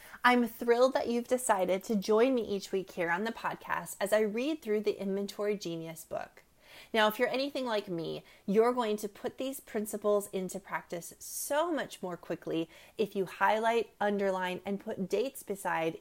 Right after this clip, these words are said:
each actionable step. So if you haven't grabbed your paper copy of the Inventory Genius book yet, I want to encourage you to head on over to sierra stocklin dot com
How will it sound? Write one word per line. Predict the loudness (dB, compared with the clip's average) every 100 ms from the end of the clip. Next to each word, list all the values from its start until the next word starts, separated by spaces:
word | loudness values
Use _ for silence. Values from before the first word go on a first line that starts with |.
| _
each | -4 -4 -4 -2
actionable | -2 -2 -8 -6 -6
step. | -6 -8 -8 -12 _ _ -20 -16
So | 0 2
if | 2
you | 0
haven't | -2 -2 -2 0
grabbed | 4 4 4
your | -4
paper | -6 -6 -6 -4 -6
copy | -4 -2 0 0
of |
the | 0
Inventory | -4 -4 -4 -2 -2
Genius | -2 -4 -6
book | -8 -8 -4
yet, | -4 -4 -8 -20 -16 -2
I | 0
want | 0 -2
to | -4
encourage | -6 -4 0 0 0
you | -4
to | -6
head | -10 -4 -2
on | -2 -4
over | -4 -6
to | -8
sierra | -8 -2 0 0
stocklin | -2 -4 -4 -4 -2
dot | -2 -4
com | -6 -4 -6